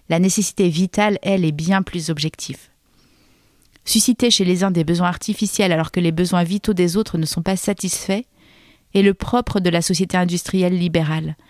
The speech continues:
Bien entendu, l'étendue des biens que possède une entreprise ou une institution privée ne saurait, elle non plus, dépasser certaines bornes.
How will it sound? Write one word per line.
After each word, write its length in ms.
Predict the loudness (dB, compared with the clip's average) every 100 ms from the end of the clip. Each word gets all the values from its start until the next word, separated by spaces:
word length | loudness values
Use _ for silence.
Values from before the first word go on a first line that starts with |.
| -20 -20 -20 -20 -20 -20 -20 _
Bien 200 | 2 4
entendu, 360 | 2 2 2 2
l'étendue 400 | 2 2 0 0
des 120 | 0
biens 260 | 2 0 0
que 100 | 0
possède 320 | 0 0 0
une 120 | 0
entreprise 560 | -2 -2 0 2 2 2
ou 60 |
une 100 | 2
institution 580 | 0 -2 -4 -2 0 0
privée 380 | 0 0 2 2
ne 100 | 2
saurait, 340 | 0 0 0 0
elle 180 | 2
non 160 | 2 0
plus, 200 | 0 0
dépasser 360 | 0 0 -2 -2
certaines 380 | -4 -2 0
bornes. 400 | 2 0 0 -4